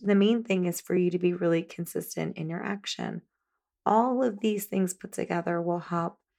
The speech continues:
you have a lasting behavior change, and it will help you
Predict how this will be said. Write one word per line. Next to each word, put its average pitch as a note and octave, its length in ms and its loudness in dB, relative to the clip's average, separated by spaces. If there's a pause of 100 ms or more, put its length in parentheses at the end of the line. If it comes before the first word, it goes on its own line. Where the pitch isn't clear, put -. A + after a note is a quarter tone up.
(320)
you F3+ 200 2
have E3 360 -4
a E3 80 0
lasting E3 720 -4 (160)
behavior F#3 540 0
change, D#3+ 580 -6 (400)
and F3+ 160 6
it F3+ 80 2
will F#3+ 160 6
help G3+ 380 -2
you F3 460 2